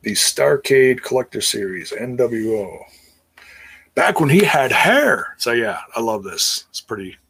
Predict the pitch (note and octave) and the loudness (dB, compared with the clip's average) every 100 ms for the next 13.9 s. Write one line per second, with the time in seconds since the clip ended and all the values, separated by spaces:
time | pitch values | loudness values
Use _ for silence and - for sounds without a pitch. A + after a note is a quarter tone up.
0 | _ - G2+ - B2+ - _ _ E3+ G3+ | _ -16 -12 -10 -12 -14 _ _ -2 0
1 | E3 D3+ D3 C3 C3+ B2+ - A#2 - - | 0 0 2 0 0 -2 -6 -10 -10 -20
2 | _ - - _ - D#3+ C3+ A2 _ _ | _ -20 -20 _ -8 -2 -2 -2 _ _
3 | _ _ - D3 B2 C3 A2+ _ _ D#3+ | _ _ -14 -12 -14 -18 -20 _ _ -18
4 | A#2+ G#2+ - _ _ _ _ _ _ B3+ | -14 -16 -16 _ _ _ _ _ _ -4
5 | A#3 D4+ - E3+ D#3 C#3+ C3+ - C#3+ C#3+ | -2 -6 -6 -6 -4 -4 -4 -10 -8 -6
6 | B2 D3 _ _ _ _ _ E3+ G3 D4+ | -8 -12 _ _ _ _ _ -10 -8 -8
7 | - F#3+ - D#3+ E3+ F3 C#3 _ - C3 | -6 -6 -6 -6 -10 -14 -16 _ -10 -8
8 | C#3 E3 E3 D3 A#2 C3+ C#3+ - B2+ C#3 | -6 -6 -2 -2 -2 0 0 0 0 2
9 | C#3 A#2+ C3+ - A#2+ - G#2 A2 G#2+ C3 | 4 2 0 -2 -8 -8 -8 -4 0 2
10 | D#3 F3+ F#3 F3+ - - _ _ _ _ | 2 2 0 2 0 -2 _ _ _ _
11 | _ C3 A#2 A2+ A2 C3+ _ - - - | _ -4 -2 -2 -2 -6 _ -20 -20 -20
12 | _ _ _ _ _ - - _ _ _ | _ _ _ _ _ -20 -20 _ _ _
13 | - _ _ _ _ _ _ B2+ E3+ | -20 _ _ _ _ _ _ -8 -6